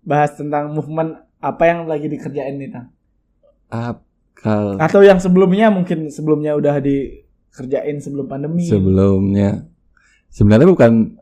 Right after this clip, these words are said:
Speaker 2: nggak tahu ya orang, kalau orang sebut movement, kalau menurut, menurut Chang sih biasa karena suka aja sih.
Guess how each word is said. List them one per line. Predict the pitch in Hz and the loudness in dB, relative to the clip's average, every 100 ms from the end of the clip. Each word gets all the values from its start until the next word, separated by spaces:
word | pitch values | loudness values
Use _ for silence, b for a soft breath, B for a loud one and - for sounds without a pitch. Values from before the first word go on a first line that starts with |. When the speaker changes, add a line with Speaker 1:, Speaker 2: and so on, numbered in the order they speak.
| - - | -20 -10
Speaker 2:
nggak | - 92 | -2 2
tahu | 113 143 | 4 6
ya | 87 | 6
orang, | 87 92 95 98 90 - _ | 4 4 2 -2 -8 -14 _
kalau | 101 92 | -2 2
orang | 90 92 | 2 0
sebut | 90 90 90 | -2 -4 -4
movement, | 92 87 90 95 101 107 - _ _ _ | -4 -8 -6 -4 -4 -8 -16 _ _ _
kalau | - 92 95 | -2 2 4
menurut, | 92 92 90 90 - _ | 4 2 2 0 -4 _
menurut | - 95 95 87 - _ _ | -4 -2 0 -2 -6 _ _
Chang | - 131 101 104 113 | -4 -2 0 -2 -4
sih | - 139 | -4 -4
biasa | 127 95 87 87 92 - _ _ _ _ _ _ _ _ _ _ _ _ _ _ _ 57 - | 0 0 0 0 -2 -6 _ _ _ _ _ _ _ _ _ _ _ _ _ _ _ -20 -2
karena | 107 104 113 | 2 4 2
suka | 123 117 | 2 2
aja | 110 143 | 4 4
sih. | 165 160 - | 6 4 2